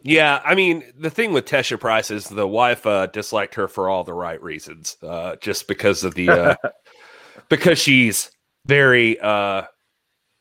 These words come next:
Speaker 1: she was, uh, what, what is it, overbearing in the ring with her attitude and just, uh, her frustration and screaming and stuff like that. So she thought she was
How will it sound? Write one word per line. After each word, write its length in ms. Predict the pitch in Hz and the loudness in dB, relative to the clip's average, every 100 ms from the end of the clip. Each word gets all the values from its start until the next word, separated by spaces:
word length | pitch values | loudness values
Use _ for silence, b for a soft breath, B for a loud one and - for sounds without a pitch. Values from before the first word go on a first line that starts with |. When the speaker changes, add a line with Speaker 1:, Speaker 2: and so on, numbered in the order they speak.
| _ _ _ _ _ _ _ _ - | _ _ _ _ _ _ _ _ -14
Speaker 1:
she 180 | - 185 | -6 2
was, 280 | 165 135 | 2 4
uh, 380 | 143 135 123 110 - 117 _ _ _ _ 123 117 | 4 6 6 4 0 -14 _ _ _ _ -20 -8
what, 320 | 139 131 120 | -4 -4 -4
what 160 | 139 | -6
is 140 | 123 107 | -6 -8
it, 80 | - | -2
overbearing 720 | 156 143 127 127 120 107 92 _ | -2 0 0 2 4 2 -4 _
in 120 | 120 | -6
the 80 | 120 | 0
ring 240 | 123 120 110 | 2 2 0
with 140 | 110 | -2
her 160 | 127 107 | -2 0
attitude 680 | 110 107 95 101 95 87 - _ - | 2 0 -2 -6 -8 -8 -12 _ -10
and 180 | 101 95 | -10 -8
just, 280 | 104 - | -10 -6
uh, 180 | 107 98 | -2 -2
her 160 | 95 110 | -4 -8
frustration 720 | - 113 - 113 107 - 98 | -4 -4 -4 -4 -4 -4 -8
and 120 | 95 | -8
screaming 600 | - - 113 104 95 92 | -8 -2 0 2 0 0
and 200 | 92 95 | -6 -8
stuff 300 | - 101 92 | -8 -6 -6
like 180 | 95 82 | -6 -8
that. 300 | 90 87 - | -10 -10 -12
So 100 | 87 | -18
she 160 | - - | -18 -14
thought 220 | 90 - | -14 -14
she 120 | 98 | -14
was 220 | 85 85 | -14 -14